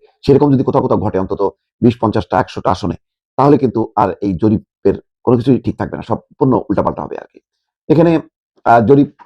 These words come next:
সংস্থাগুলো তাদের রাজনৈতিক দৃষ্টিভঙ্গি আছে কি নেই এগুলি নির্ণয় করা খুব কঠিন, এগুলি বোঝা যায় না। তবে বোঝা গেল এটাই যে সকল জরিপ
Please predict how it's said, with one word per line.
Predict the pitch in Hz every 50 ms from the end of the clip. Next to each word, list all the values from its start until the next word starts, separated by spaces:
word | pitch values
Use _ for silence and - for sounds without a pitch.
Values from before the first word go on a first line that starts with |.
| _ _ _ - _
সংস্থাগুলো | - - 135 143 156 - 165 131 110 98 95 - - _ _ _ _ _ -
তাদের | 143 143 156
রাজনৈতিক | 143 139 131 123 131 120 110 104
দৃষ্টিভঙ্গি | 110 - - 120 120 127 120
আছে | 113 110 - 139 110
কি | - 120
নেই | 104 110 110 95 - - _ -
এগুলি | 139 131 135 139 - - _ -
নির্ণয় | 127 127 117 117
করা | - - 98
খুব | - - - _
কঠিন, | - - - 71 - _ _ _ _ _ _ _ _ _
এগুলি | 95 98 113 113 110
বোঝা | 90 107 107 123 - - - _ _ _ - 76 85 107
যায় | 95 104 98
না। | 139
তবে | - 143 123 127 117 - _ _ _ -
বোঝা | - 120 160 170
গেল | 180 165
এটাই | 139 - - 117 107 - _ _ _ _ _
যে | - 98 110 113 104 - -
সকল | - - 151 - 190 180 147
জরিপ | 139 147 139 - -